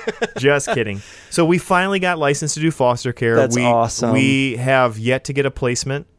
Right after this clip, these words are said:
Speaker 2: That's what they call kids. Uh,
Speaker 1: Yeah.
Speaker 2: because the idea of foster care, obviously, is to reunify with the parents.
Speaker 1: Yeah.
Speaker 2: So we, we know that, we know that going into it. If we get the, uh, option to adopt, we prob-, we, we maybe will. But we spent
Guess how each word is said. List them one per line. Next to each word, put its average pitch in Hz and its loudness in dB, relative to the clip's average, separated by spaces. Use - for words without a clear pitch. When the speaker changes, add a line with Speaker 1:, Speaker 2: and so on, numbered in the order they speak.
Speaker 2:
That's 110 -8
what 113 -8
they 110 -6
call 113 -4
kids. 120 -8
Uh, 107 -8
Speaker 1:
Yeah. 104 -2
Speaker 2:
because 120 -4
the 123 2
idea 131 2
of 135 0
foster 120 -2
care, 113 -4
obviously, 110 -4
is 104 -6
to 101 -6
reunify 104 -4
with 101 -6
the 107 -10
parents. 82 -10
Speaker 1:
Yeah. 135 0
Speaker 2:
So 120 -2
we, 113 -4
we 120 -4
know 127 2
that, 123 -2
we 113 -2
know 117 -2
that 117 -2
going 107 -4
into 101 -6
it. 98 -8
If 110 -6
we 117 0
get 110 -2
the, 110 -2
uh, 104 -2
option 117 -4
to 120 -6
adopt, 110 -8
we 104 -10
prob-, 101 -8
we, 107 -6
we 104 -10
maybe 98 -6
will. 117 -4
But 104 -6
we 165 0
spent 117 -4